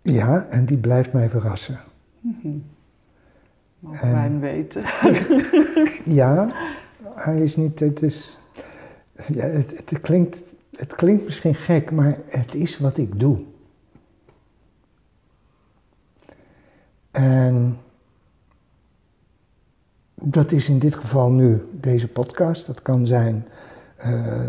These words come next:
Speaker 1: voor de hond zorgen die, die, die nu net geopereerd is. Dat kan zijn de toilet schoonmaken. Het zit hem in wat ik doe. Ik doe het al. Ik kan niet anders. Maar ik kan er wel ruzie mee maken.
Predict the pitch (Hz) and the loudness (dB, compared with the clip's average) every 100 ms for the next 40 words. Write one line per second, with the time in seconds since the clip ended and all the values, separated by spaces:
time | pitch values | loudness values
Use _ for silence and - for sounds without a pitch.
0 | 127 - 143 113 147 143 - 160 143 147 | -8 -2 0 2 0 0 2 4 4 2
1 | 156 143 147 147 147 147 143 147 147 147 | 0 2 0 0 0 0 2 4 4 6
2 | 147 143 151 151 147 143 139 139 127 123 | 4 2 0 0 2 2 0 -2 -4 -6
3 | - 131 127 131 123 - 139 139 147 - | -2 -2 0 -2 -4 -4 -2 -2 -4 -6
4 | 143 139 135 139 - 143 - _ _ _ | -4 -4 -4 -6 -10 -14 -16 _ _ _
5 | - - - - _ _ 147 - 170 165 | -20 -20 -20 -20 _ _ -12 -2 0 2
6 | 143 147 135 135 120 104 113 107 - - | 0 0 0 2 0 0 0 0 -6 -20
7 | _ _ _ _ _ _ _ 156 143 147 | _ _ _ _ _ _ _ -6 -2 2
8 | 135 151 - - - 117 113 117 101 92 | 4 4 0 -10 -4 -4 -2 -4 -6 -8
9 | - _ _ _ _ - 120 - 143 127 | -14 _ _ _ _ -14 -8 0 2 2
10 | 117 104 101 101 - - _ _ _ - | 0 -6 -12 -14 -20 -20 _ _ _ -20
11 | _ _ _ _ _ _ _ _ _ _ | _ _ _ _ _ _ _ _ _ _
12 | _ - 147 127 135 127 117 123 127 127 | _ -4 -2 0 0 2 2 2 2 2
13 | 110 95 95 95 95 - | 2 -2 -4 -8 -10 -14